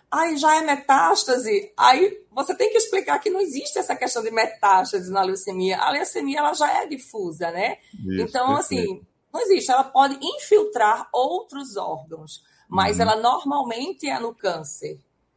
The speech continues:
Speaker 2: Ô, ô,
Speaker 1: Entendeu?
Speaker 2: doutora, ô, doutora, outro detalhe também, porque, é, já que a senhora fez desde o início essa comparação com outros cânceres, eu também vou aproveitar essa sua fala pra fazer.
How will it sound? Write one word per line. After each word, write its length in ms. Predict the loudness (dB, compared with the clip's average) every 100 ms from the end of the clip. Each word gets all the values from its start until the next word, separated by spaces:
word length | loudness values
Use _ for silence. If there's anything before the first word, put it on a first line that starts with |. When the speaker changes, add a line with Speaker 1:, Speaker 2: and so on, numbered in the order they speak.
| _
Speaker 2:
Ô, 100 | 0 0 2 4
ô, 40 |
Speaker 1:
Entendeu? 160 | 6 6
Speaker 2:
doutora, 520 | 4 4 4 4 2 0
ô, 140 | 2
doutora, 480 | 4 4 4 4 4
outro 220 | 2 2
detalhe 380 | 2 2 2 2
também, 600 | 2 2 4 2 0 -6 _ -8
porque, 720 | -8 -2 2 2 2 0 0
é, 600 | -2 0 0 0 0 -2
já 140 | 0 0
que 60 | 2
a 20 |
senhora 220 | 2 2
fez 420 | 4 4 4 2
desde 220 | 0 2
o 40 | 2
início 280 | 0 -2 -4
essa 140 | -8
comparação 440 | -6 -4 -4 -2 -2
com 120 | -2
outros 300 | -2 -4 -4
cânceres, 580 | 0 0 0 -4 -4 -4
eu 140 | -4
também 200 | 0 0
vou 100 | 0
aproveitar 720 | 0 2 2 2 2 2 2 -2
essa 280 | -4 -4 -6
sua 240 | -4 -6
fala 340 | -2 -2 -2 -2
pra 220 | -2 0
fazer. 460 | 0 0 -2 -4